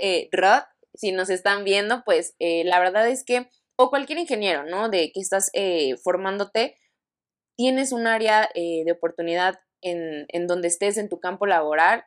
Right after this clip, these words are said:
aún más como ingeniero, de este tipo de cosas, ¿no? O sea, no solo haz el trabajo técnico y hasta ahí, ¿no? O sea, busca un poquito más allá, como este tema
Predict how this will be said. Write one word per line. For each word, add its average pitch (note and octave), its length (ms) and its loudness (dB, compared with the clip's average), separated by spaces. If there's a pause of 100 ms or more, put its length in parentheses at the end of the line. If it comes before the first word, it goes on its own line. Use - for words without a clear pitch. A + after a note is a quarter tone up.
aún F3 280 -2
más F3 200 -2
como F#3 180 -8
ingeniero, E3 580 -4 (300)
de G3+ 140 0
este G#3 160 0
tipo G#3+ 260 -4
de F3+ 140 0
cosas, - 400 -12
¿no? F#3 260 -2
O F#3 60 -4
sea, F3 420 0
no G#3 240 -4
solo A3 720 0
haz G3+ 200 -2
el G3 120 -4
trabajo F3+ 480 0
técnico G3+ 720 -2
y E3+ 140 -2
hasta E3 240 -4
ahí, E3 240 -4
¿no? D#3 280 -8
O F#3 60 -18
sea, F3+ 220 -6
busca A3 920 -4
un G3+ 220 -10
poquito G3 380 -6
más F#3 180 -4
allá, F3 320 0
como E3+ 220 -6
este F3+ 240 -4
tema F#3 360 -6